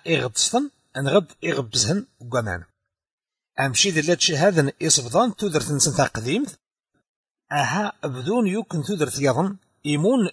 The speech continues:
ذا التوبث ذو وجه نذي النبي يوحنا. وذا ذي ينجمعنا نغطسن النبي يوحنا. ليتني الإنجيل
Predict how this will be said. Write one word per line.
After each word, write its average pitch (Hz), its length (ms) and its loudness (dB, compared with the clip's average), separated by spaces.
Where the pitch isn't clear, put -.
ذا 143 100 -6
التوبث 180 440 -6
ذو 139 320 -2
وجه 147 160 0
نذي 123 240 0
النبي 123 500 -4
يوحنا. 117 440 -10
وذا 156 260 4
ذي 127 160 0
ينجمعنا 123 640 0
نغطسن 139 560 -2
النبي 123 320 -4
يوحنا. 120 440 -8
ليتني 160 500 0
الإنجيل 170 540 0